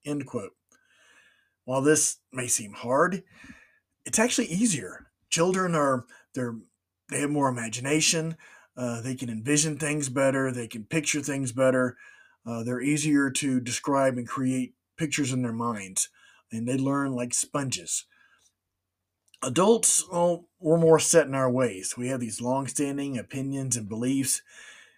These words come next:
and sometimes talking to them is like chipping, chipping away at a rock wall with a, with a hammer and chisel. Not to say that, that the latter, you know, with adults is, uh,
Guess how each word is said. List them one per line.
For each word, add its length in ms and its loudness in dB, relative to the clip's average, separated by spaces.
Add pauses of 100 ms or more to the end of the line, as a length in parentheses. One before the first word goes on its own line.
(140)
and 180 0
sometimes 600 4
talking 460 -2
to 140 2
them 200 2
is 120 -2
like 200 0
chipping, 520 -4
chipping 300 -2
away 340 2
at 60 0
a 40 -6
rock 340 -4
wall 320 -2
with 160 -6
a, 160 -8 (640)
with 140 -8
a 20 -8
hammer 300 -2
and 80 -10
chisel. 420 4 (840)
Not 260 4
to 60 -2
say 260 4
that, 240 -2 (100)
that 180 -8 (720)
the 160 2
latter, 480 2
you 140 -4
know, 60 -4
with 120 -8
adults 460 2
is, 360 -6
uh, 140 -10